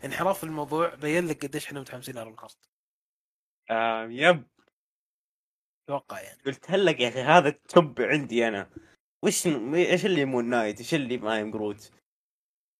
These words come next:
Speaker 2: عندك ايرون هارت، تكلم عن ايرون ما، عن،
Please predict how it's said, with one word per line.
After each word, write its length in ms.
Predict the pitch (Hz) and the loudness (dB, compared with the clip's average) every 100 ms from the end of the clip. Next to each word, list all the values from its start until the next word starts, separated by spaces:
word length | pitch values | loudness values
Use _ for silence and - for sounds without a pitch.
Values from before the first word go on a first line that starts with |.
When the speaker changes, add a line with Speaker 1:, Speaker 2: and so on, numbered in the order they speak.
| _ _ _ _ _ _ _ - | _ _ _ _ _ _ _ -14
Speaker 2:
عندك 220 | 143 - | -10 -4
ايرون 240 | 123 110 | -2 -2
هارت، 460 | 104 120 117 - - _ _ | 2 4 2 -2 -20 _ _
تكلم 280 | - 113 113 | -6 -4 -2
عن 80 | |
ايرون 240 | 117 113 113 | 0 0 -2
ما، 360 | 113 117 113 - | -8 -6 -6 -4
عن، 180 | 120 | -4